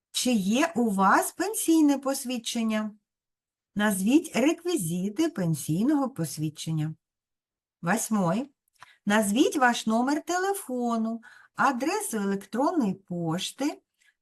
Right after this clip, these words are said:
або інший спосіб зворотного зв'язку. Тобто це на листике ви зарані собі пишете ответи. Дев'яте.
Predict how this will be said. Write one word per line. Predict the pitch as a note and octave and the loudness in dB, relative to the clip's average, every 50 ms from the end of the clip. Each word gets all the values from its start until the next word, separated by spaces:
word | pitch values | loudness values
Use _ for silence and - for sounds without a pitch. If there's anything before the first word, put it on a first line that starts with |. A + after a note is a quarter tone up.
| _ _ | _ _
або | - G#3 A3 F#3 G3 G3+ G3+ | -2 0 0 2 2 2 2
інший | A#3 D4 F#4+ - - F#4+ F#4 | 2 2 0 -2 -4 -4 -4
спосіб | - - - - C#4+ C#4+ D4 D4 - - D#4 D4 - - | -6 -6 -4 -2 2 4 4 4 2 2 -2 -2 -2 -4
зворотного | - E3+ E3 E3+ F3 F3 E3 E3+ F#3+ B3 D4 D4 B3+ A3+ G3 E3+ E3 | -8 -6 -4 -2 -2 0 0 0 0 -2 -2 0 0 2 2 2 0
зв'язку. | D3+ - D#3 D3+ D3+ D3 - - - F3 F#3 F#3+ F#3+ - _ _ _ _ _ _ _ _ _ - | 0 -2 -2 -2 -2 -2 -4 -6 -6 -4 -4 -4 -6 -8 _ _ _ _ _ _ _ _ _ -4
Тобто | E3 E3+ D#3+ - - C#4+ E4+ - | -2 -2 -2 0 0 0 0 0
це | C4+ G3+ | 0 0
на | E3+ D#3+ | 2 2
листике | D#3+ G#3+ D4 - - C4 - G3+ F#3+ | 2 2 0 0 -2 -2 -2 -2 -2
ви | E3+ G3 A#3+ | 0 -2 -2
зарані | A#3+ - F3+ D#3+ D#3+ D#3+ E3+ G#3 B3+ C4+ C4+ C4+ C4+ C4+ C4+ B3+ | -2 -2 -2 -2 0 2 2 2 2 2 0 0 0 -2 -2 -4
собі | - - F#3+ E3 D#3+ F#3 A3 C4+ | -4 -6 -6 -4 -2 -2 -2 -2
пишете | - _ - F#3+ A3+ A#3+ - - A3 G3+ G#3 - G#3+ A3 A3 - | -4 _ -4 -4 -2 -4 -4 -4 -6 -6 -6 -4 -4 -4 -4 -2
ответи. | F#3+ G#3+ A3 - E3+ D3 D3 D#3 F3+ F3+ - - E3+ F3+ F3 - _ _ _ _ _ _ _ _ _ _ _ _ _ _ _ - | -4 -4 -4 -2 0 2 2 2 2 0 -2 -4 -4 -4 -4 -6 _ _ _ _ _ _ _ _ _ _ _ _ _ _ _ -4
Дев'яте. | F3+ A3+ C4 B3+ A#3+ G3+ F#3+ F3+ - F3+ F#3+ G#3+ A3 | -2 -2 2 4 4 4 4 2 0 0 -2 -2 -2